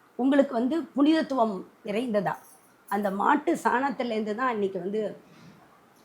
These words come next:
விபூதி பண்றா. நிறைய மெடிக்கல், அஹ், மெடிசினல் வேல்யூ உள்ள பொருட்கள்லாம் வருது. அப்படிப்பட்ட கோமாதாவை சுவாமி வந்து,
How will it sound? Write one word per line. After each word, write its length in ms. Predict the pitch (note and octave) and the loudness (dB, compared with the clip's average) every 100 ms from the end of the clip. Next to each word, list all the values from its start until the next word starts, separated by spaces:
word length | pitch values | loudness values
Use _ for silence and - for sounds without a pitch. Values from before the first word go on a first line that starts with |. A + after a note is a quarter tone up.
| - | -8
விபூதி 440 | G#3 F#3+ A#3 G#3+ | -2 0 0 0
பண்றா. 400 | - F#3 F#3 G3 | -2 -2 0 0
நிறைய 500 | F#3+ F3+ A3+ B3 D#4 | 0 -2 -2 2 2
மெடிக்கல், 560 | A#3 G#3 B3+ - C#4 G#3+ - _ _ _ _ F#3 | 4 2 0 2 0 0 -6 _ _ _ _ -8
அஹ், 240 | F3+ E3+ | -6 -4
மெடிசினல் 580 | G#3+ A3+ - C#4 A#3+ A3 | -2 0 -2 -2 -2 0
வேல்யூ 360 | G3 A3+ A#3+ | 2 4 2
உள்ள 200 | A3 G3+ | -2 -2
பொருட்கள்லாம் 720 | F3+ F#3 F#3 F3+ E3 D#3 F#3+ F3+ | -2 -2 -4 -4 -6 -4 -2 -4
வருது. 260 | D3+ C#3 - _ _ _ _ _ | -6 -12 -20 _ _ _ _ _
அப்படிப்பட்ட 720 | F3+ - D4 D#4 - A3+ - - | -14 -6 -2 -2 -2 -4 -4 -2
கோமாதாவை 840 | - A3+ C#4 C4+ A3 F#3+ F3 D3 G3 F#3+ - _ _ _ _ _ _ - | 0 2 4 2 2 2 0 0 -2 -2 -8 _ _ _ _ _ _ -14
சுவாமி 500 | - B3 D4 E4 C#4 | 2 6 6 6 6
வந்து, 360 | G#3 G3+ F#3+ | 4 2 2